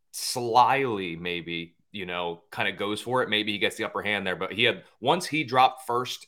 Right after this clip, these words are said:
and stood there and made it known what his intentions were, he had already lost.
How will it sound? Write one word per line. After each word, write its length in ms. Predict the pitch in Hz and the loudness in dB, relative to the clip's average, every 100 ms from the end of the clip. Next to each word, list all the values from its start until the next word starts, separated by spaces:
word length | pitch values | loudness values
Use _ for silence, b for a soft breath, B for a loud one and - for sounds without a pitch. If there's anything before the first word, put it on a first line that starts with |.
| - | -10
and 160 | 104 | -8
stood 220 | - 113 | -4 -2
there 200 | 107 117 | 2 2
and 120 | 104 98 | 2 2
made 140 | 107 | 2
it 100 | 95 | 2
known 180 | 104 107 | 0 0
what 140 | 101 | 0
his 140 | 107 98 | 0 -2
intentions 420 | 98 107 113 120 | -4 -6 -6 -2
were, 300 | 123 123 - _ | 2 2 -2 _
he 100 | 104 | -2
had 120 | 92 | 0
already 200 | 90 82 | -2 -4
lost. 400 | 73 - - - | -8 -10 -12 -16